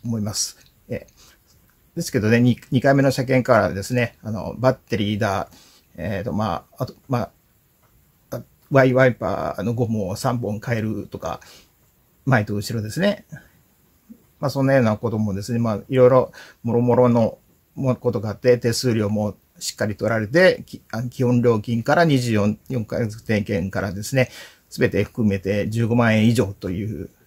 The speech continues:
こういう見積もりであったので、ちょっとですね、あの、驚いてしまいました。リーフの車検はですね、まあ、あの、比較的安いと思ってたんですけども、まあ、これだったら、まあ、普通の、普通車と変わらないですね。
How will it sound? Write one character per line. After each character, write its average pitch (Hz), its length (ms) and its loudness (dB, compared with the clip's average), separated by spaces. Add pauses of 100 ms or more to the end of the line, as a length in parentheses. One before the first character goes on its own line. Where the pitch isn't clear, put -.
(600)
こ 131 120 -2
う 131 60 2
い 127 100 2
う - 20 2
見 131 120 2
積 - 120 -10
も 120 80 0
り 120 80 0
で 120 80 4
あ 117 60 6
っ 117 80 0
た - 100 -8
の 107 80 -4
で、 117 300 0 (480)
ち - 60 0
ょ - 20 2
っ - 40 -4
と 127 120 0
で 98 60 0
す 139 100 -4
ね、 143 240 2 (180)
あ - 80 -10
の、 98 380 -6
驚 131 280 4
い 110 60 4
て 95 140 -4
し - 160 -6
ま 113 80 2
い 117 60 2
ま 120 100 2
し - 60 -8
た。 110 140 -4 (920)
リ 185 80 0
ー 180 40 4
フ 165 80 4
の 139 100 2
車 139 140 -2
検 139 180 2
は 120 100 6
で 101 60 0
す 135 120 -4
ね、 127 200 4 (500)
ま 110 220 -2
あ、 - 80 -8
あ - 40 -2
の、 85 300 -4 (200)
比 - 120 -8
較 131 60 -2
的 135 180 -2
安 131 260 4
い 135 60 0
と 123 80 6
思 131 140 4
っ - 20 -6
て 110 120 -6
た 98 120 0
ん 101 100 0
で 101 100 -4
す - 120 -12
け 117 80 -4
ど 113 100 -2
も、 127 320 4
ま 120 140 -2
あ、 - 20 -16
こ 120 120 4
れ 123 60 8
だ 135 120 4
っ - 80 0 (220)
た 143 100 -2
ら、 131 60 2
ま 110 140 2
あ、 - 20 -2
普 - 80 -12
通 120 160 -4
の、 120 180 0 (640)
普 - 80 -16
通 135 140 -2
車 120 140 -2
と 117 100 0 (100)
変 117 120 0
わ 123 100 8
ら 123 80 4
な 120 160 4
い 120 120 2 (460)
で 127 120 -4
す - 120 -8
ね。 131 300 0